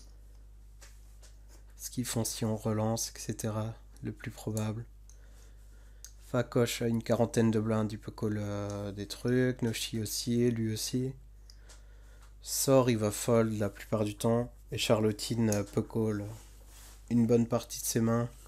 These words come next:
Surtout qu'il est en big blind et qu'il a un gros stack. Ensuite, le... le quatrième truc, le troisième, bref, je sais plus. Le dernier truc, c'est la main.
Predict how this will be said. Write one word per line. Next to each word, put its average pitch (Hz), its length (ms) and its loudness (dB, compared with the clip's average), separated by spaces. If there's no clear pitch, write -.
Surtout - 360 -10
qu'il - 180 -6
est 117 40 2
en 107 120 2
big 110 180 0
blind 117 380 0
et 123 40 -8
qu'il - 200 -4
a 113 60 2
un 113 40 2
gros 110 220 -2
stack. - 580 -8
Ensuite, - 520 -4
le... 107 720 -2
le 120 80 -8
quatrième 117 480 0
truc, - 500 -2
le 120 80 -10
troisième, 113 440 -4
bref, 110 340 -4
je - 60 -6
sais 117 80 -4
plus. 131 360 -2
Le 123 80 -6
dernier 110 320 -2
truc, 123 320 -2
c'est - 220 0
la 107 120 4
main. 113 380 2